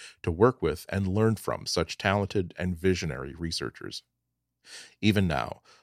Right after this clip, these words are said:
while dealing with the aftermath of being fired in such an awful manner,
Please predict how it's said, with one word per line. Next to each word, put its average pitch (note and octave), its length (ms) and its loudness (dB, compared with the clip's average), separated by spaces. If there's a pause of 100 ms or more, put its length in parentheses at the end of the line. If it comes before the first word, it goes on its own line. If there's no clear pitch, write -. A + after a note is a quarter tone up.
(120)
while F2 200 4
dealing A#2 380 2
with A2+ 140 2
the G2+ 100 2
aftermath F#2 680 -2
of - 200 -10
being F#2+ 180 2
fired D#2+ 520 2
in D#2+ 100 -8
such - 280 2
an A#2+ 80 -2
awful D#2+ 280 -2
manner, D2 440 -4